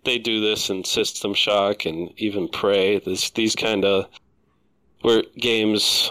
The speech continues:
uh, immersive sim games are called, where they give you a bunch of tools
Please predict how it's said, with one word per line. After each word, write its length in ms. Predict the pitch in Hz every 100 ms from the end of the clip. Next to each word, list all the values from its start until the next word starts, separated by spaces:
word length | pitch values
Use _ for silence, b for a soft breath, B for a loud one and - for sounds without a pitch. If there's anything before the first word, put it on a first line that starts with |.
| -
uh, 480 | 110 98 92 98 98
immersive 480 | 113 117 110 110 98
sim 440 | - 110 107 101
games 520 | - 107 104 98 98 92
are 80 |
called, 500 | - 117 101 101 98
where 340 | 101 101 98 90 - _ _ _ _ _ _ _ -
they 120 | 113
give 240 | 120 127
you 160 | 127 127
a 40 | 104
bunch 320 | 107 117 -
of 100 | 90
tools 600 | 104 98 123 135 - -